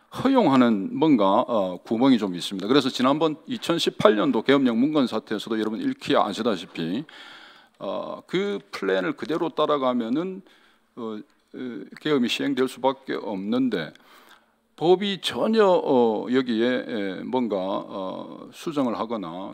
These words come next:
개정을 하거나 하는 그 노력이 없었습니다. 이번에 반드시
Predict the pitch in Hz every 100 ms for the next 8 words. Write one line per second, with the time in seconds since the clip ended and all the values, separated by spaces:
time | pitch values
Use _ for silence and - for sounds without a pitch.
0 | - 87 95 117 98 117 120 - 110 98
1 | 85 - - - 98 98 117 117 101 85
2 | - - - 104 90 92 107 135 104 92
3 | 127 - 107 120 120